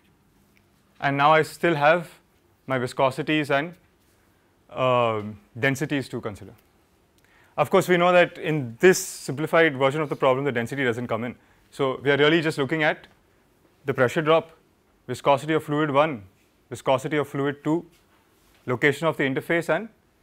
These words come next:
the height of the channel. All right, so what do you think is the first guess we can make about the profile? The most immediately obvious thing that we can say once we have understood the profile over there.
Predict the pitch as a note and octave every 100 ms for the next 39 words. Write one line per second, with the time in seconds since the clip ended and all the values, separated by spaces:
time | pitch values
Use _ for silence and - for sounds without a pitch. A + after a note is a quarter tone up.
0 | _ _ _ _ - B2+ C3 A2+ A2+ G#2
1 | F2 _ _ _ _ _ _ _ _ _
2 | _ _ _ _ _ _ _ _ _ _
3 | D#3+ C#3+ G2 - F3+ F3 F3+ - _ _
4 | _ _ _ _ _ C3 F#3+ G#3+ B3 A#3+
5 | G#3 A3 - - - F3 D#3+ F#3 - F3+
6 | F#3+ C3 E3+ E3+ E3+ E3 D#3 D3+ D3+ C3+
7 | C3+ C3+ C3+ A#2 B2 E2+ _ _ - -
8 | _ _ - A#2+ D3 D3 - - C#3+ E3+
9 | - - D3+ E3 F#3 F#3+ C#3+ C3+ F3 F3
10 | D#3+ C3 C#3 D3 D#3 D#3 - D3+ - _
11 | _ _ C#3 D3 D#3 E3 D#3 C3+ C#3 -
12 | D3+ D3+ C#3+ C3 D#3 C#3+ C3 B2+ A#2 F#2